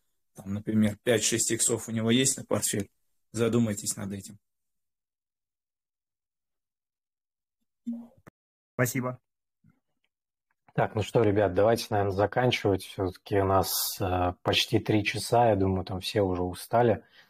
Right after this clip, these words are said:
Speaker 3: А, плюс потом <laughs> ребятам это слушать придется достаточно долго и монтировать. А,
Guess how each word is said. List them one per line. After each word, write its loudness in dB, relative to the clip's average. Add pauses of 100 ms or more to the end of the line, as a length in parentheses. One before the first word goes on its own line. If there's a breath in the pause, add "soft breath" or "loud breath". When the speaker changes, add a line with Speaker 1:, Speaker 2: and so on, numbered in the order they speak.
(360 soft breath)
Speaker 3:
А, -4
плюс 0
потом -2
<laughs> -6
ребятам 4
это 2
слушать 0 (400 loud breath)
придется 2
достаточно 0
долго 4
и 2
монтировать. 0
А, -8